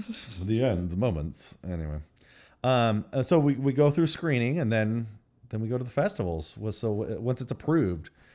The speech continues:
Speaker 2: um, what is a festival?
Speaker 1: I mean, festivals, <laughs>
Speaker 2: <laughs> Yeah.
Speaker 1: they range.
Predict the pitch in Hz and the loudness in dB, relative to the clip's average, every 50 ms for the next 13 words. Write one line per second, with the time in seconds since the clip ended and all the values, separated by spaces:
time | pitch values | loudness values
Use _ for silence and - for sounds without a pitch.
0 | - - - - _ _ _ - 117 120 113 107 92 69 107 123 143 196 294 320 | -20 -20 -20 -20 _ _ _ -2 0 2 2 2 0 0 0 2 4 4 4 4
1 | 285 - - - - 127 - - - 117 80 67 - - - _ _ _ _ _ | 2 0 -2 -2 -2 -2 -2 -2 -4 -4 -6 -6 -8 -12 -14 _ _ _ _ _
2 | _ _ _ _ _ _ _ _ _ _ _ _ _ _ _ _ _ _ _ _ | _ _ _ _ _ _ _ _ _ _ _ _ _ _ _ _ _ _ _ _
3 | _ _ _ - 262 233 247 254 262 240 233 214 - - - 254 269 294 294 - | _ _ _ -2 2 4 6 6 6 6 4 2 -2 0 2 2 4 4 4 2
4 | 277 208 180 143 160 226 277 269 269 277 285 285 - - 269 262 254 247 226 226 | 0 0 0 0 2 2 2 0 0 2 2 0 0 0 -2 -2 -2 -2 -2 -2
5 | 240 233 - 120 117 - 127 104 - - - 240 226 220 220 220 202 202 202 220 | -2 -2 -2 -2 -2 0 -2 -2 -2 -2 0 2 4 6 6 6 4 4 2 2
6 | 220 196 170 - 180 226 247 - - | 2 2 0 2 2 2 2 2 -2